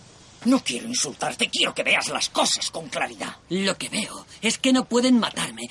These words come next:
Speaker 2: pero no quieren que me ponga. Y veo que esto probablemente empezó con Gus poniéndome a Mike a vigilarme. Pero ¿sabe qué? Yo salvé a Mike de que le robaran.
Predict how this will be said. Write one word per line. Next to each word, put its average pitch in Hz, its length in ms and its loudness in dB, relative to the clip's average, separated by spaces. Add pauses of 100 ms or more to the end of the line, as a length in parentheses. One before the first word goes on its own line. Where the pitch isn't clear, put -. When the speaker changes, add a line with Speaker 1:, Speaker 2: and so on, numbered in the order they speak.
(100)
Speaker 2:
pero 233 200 4
no 302 120 6
quieren 320 300 4
que 277 140 4
me 254 80 6
ponga. 311 380 2 (120)
Y 233 120 2
veo 294 260 2
que 262 160 2
esto 262 380 -4 (440)
probablemente 233 840 2
empezó 165 320 -2
con 190 180 0
Gus 185 240 -2
poniéndome 240 540 4
a 180 60 -2
Mike 214 340 2
a 214 40 2
vigilarme. - 640 -6 (180)
Pero 262 180 4
¿sabe 269 260 2
qué? 160 260 -6 (300)
Yo 165 180 -2
salvé 165 360 0
a - 80 -2
Mike - 380 -10 (120)
de 175 180 -4
que - 120 -8
le - 120 -8
robaran. - 540 -10